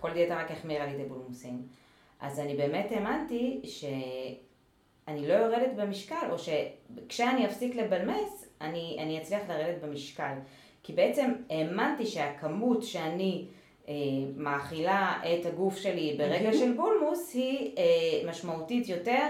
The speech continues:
Speaker 1: ממה שקורה ב-,
Speaker 2: את
Speaker 1: ברגיל
Speaker 2: קיבלת,
Speaker 1: ביום-יום.
Speaker 2: אורלי, מתנה, באמת,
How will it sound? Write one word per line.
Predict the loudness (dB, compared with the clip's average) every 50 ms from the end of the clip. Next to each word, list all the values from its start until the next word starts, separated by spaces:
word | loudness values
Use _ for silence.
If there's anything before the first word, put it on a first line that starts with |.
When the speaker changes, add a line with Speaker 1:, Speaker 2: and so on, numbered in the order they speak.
| 2 0
Speaker 1:
ממה | 0 0 -2 -2 -2 -2 -2 -4
שקורה | -4 -6 -4 -2 2 2 2 2 2
ב-, |
Speaker 2:
את | 0 0 0 0 -2 -2 -2 -4 -4 -4 -2 -2
Speaker 1:
ברגיל | -2 -2 0 0 0
Speaker 2:
קיבלת, | 2 6 8 10 10 10 10
Speaker 1:
ביום-יום. | 8 6 2 -2 -6 -8 -12 -14 -4 0
Speaker 2:
אורלי, | 2 2 4 6 6 4 4
מתנה, | 4 2 0 -2 -2 0 2 4 4 6 6 4 4 0 -4 -12 -20 -20 _ _ _ _ _ -4
באמת, | 0 2 6 6 8 6 6 4 0